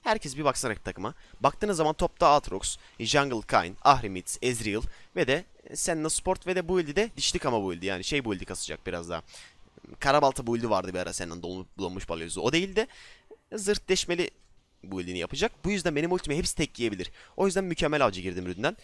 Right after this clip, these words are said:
Rüdüm de şu an beşte beş oldu. Ultimin cooldown'u bir güzel azalmış oldu. Bunun mantığını kavratmak istiyorum size. Bu yüzden mükemmel avcı girdim. Çünkü açgözlü avcı genelde rakip takımda böyle çok fazla tank varsa,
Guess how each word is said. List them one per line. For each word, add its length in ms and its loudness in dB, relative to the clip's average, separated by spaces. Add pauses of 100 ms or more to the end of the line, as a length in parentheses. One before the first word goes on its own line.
(120)
Rüdüm 220 -4
de 60 -2
şu 120 0
an 120 0
beşte 240 0
beş 160 0
oldu. 260 -2 (180)
Ultimin 400 -2
cooldown'u 420 0
bir 100 0
güzel 240 0 (100)
azalmış 420 0
oldu. 260 -6 (340)
Bunun 160 2
mantığını 520 0 (140)
kavratmak 500 2
istiyorum 340 -6
size. 240 -4 (200)
Bu 120 -4
yüzden 340 -2
mükemmel 420 -6
avcı 180 -6
girdim. 260 -8 (300)
Çünkü 240 -2
açgözlü 400 0
avcı 220 2
genelde 420 2 (340)
rakip 280 -4
takımda 300 -2
böyle 140 2
çok 220 -2
fazla 180 -2
tank 320 -4
varsa, 400 4